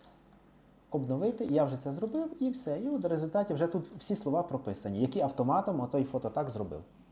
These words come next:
Все, отак воно швидко робиться. І тому в результаті можна тисячі, те, що люди там не, не вірять, дивуються,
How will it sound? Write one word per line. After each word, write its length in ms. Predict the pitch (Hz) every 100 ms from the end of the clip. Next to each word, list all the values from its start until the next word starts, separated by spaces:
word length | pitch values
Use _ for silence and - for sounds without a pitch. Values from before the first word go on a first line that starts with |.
| - -
Все, 200 | - 277
отак 260 | 156 196 196
воно 100 | 156
швидко 320 | - 165 -
робиться. 360 | 110 85 - - - - - - - - -
І 80 | 165
тому 280 | 160 139 190
в 40 |
результаті 480 | 156 123 117 160 151
можна 180 | 127 120
тисячі, 560 | - 131 127 - 110 - - - -
те, 100 | 123
що 120 | 123
люди 200 | 131 117
там 220 | 113 104
не, 80 | 104
не 240 | 107 107
вірять, 360 | 131 208 196 110
дивуються, 640 | 110 127 190 160 - 139